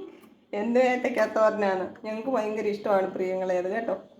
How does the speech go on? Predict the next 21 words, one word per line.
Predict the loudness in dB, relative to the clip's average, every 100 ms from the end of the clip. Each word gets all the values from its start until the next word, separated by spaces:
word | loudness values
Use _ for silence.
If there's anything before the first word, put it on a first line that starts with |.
| -20 _ _ _ _ -20 _ _ _ _ -10 -4
അവനും | -2 -2 -4
ഇഷ്ടമാണ്. | -4 -4 -4 -6 -16 _ _ _ _ _ _ _ _
പിന്നെ | -4 -2 2
നമ്മൾ | 2 2 2 -4 -14 _ _ _ _ _ _ -12 -6
ഇന്നലെ | 0 4 4
നമ്മൾ | 2 -2
ചിക്കൻ | 0 0 2 4
വറുത്തായിരുന്നു. | 4 2 0 0 -2 -2
മൂന്നാല് | -2 0 -2
കഷ്ണം | -2 -4 -4
ഞാൻ | 0 0
കറി | 2 2
വെക്കാൻ, | 0 0 0 0
വെള്ളക്കറി | 2 0 0 0 0 -2
വെക്കാൻ | -2 -2
മാറ്റി | -2 -2 -2
വെച്ചിട്ടുണ്ടായിരുന്നു | -4 -2 -4 -2 -2 -2 -2
രാവിലെ | -2 -2 -4
കുഞ്ഞിനപ്പത്തിൻ്റെ | -4 -2 -2 -2 -2 0 2 2
കൂടെ. | 0 -2 -4 -16 _ _ _ _ -6
അത് | 0